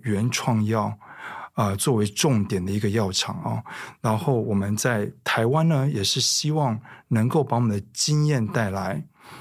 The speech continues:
在国际上面如何去开发新药这个经验带来，设置一个平台，让我们台湾的人才带着这些严谨的训练哦，然后热情，呃，以及理想，能够在这个平台上面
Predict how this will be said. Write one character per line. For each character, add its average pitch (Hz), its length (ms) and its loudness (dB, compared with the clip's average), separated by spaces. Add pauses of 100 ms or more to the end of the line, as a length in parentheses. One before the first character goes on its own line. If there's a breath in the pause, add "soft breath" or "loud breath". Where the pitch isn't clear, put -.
(280 loud breath)
在 123 180 2
国 110 240 0
际 165 160 2
上 147 180 0
面 135 160 2
如 110 160 -2
何 107 100 2
去 113 120 -2
开 117 180 -2
发 113 200 0
新 - 240 0
药 117 160 0
这 107 100 -4
个 117 80 0
经 117 200 0
验 110 120 2
带 107 220 0
来， 101 280 -2
设 - 300 0
置 - 160 -2
一 120 60 -4
个 131 80 0
平 107 280 -2
台， 104 300 -4 (340 loud breath)
让 147 360 2
我 101 40 0
们 95 140 0
台 107 160 0
湾 120 140 2
的 120 60 2
人 101 220 2
才 101 380 -2 (380 loud breath)
带 180 240 2
着 113 160 0
这 120 140 0
些 120 200 0
严 123 320 2
谨 101 220 0
的 101 80 -2
训 98 300 0
练 104 320 0
哦， 104 260 -4 (140)
然 104 100 -2
后 113 120 0
热 117 260 2
情， 101 480 -2 (460 loud breath)
呃， 101 240 0
以 131 120 -2
及 110 220 -2
理 104 180 0
想， 95 320 -2 (360 loud breath)
能 113 360 4
够 147 240 2
在 131 160 0
这 117 120 -2
个 - 80 0
平 - 260 -2
台 107 160 -2
上 110 240 0
面 107 300 0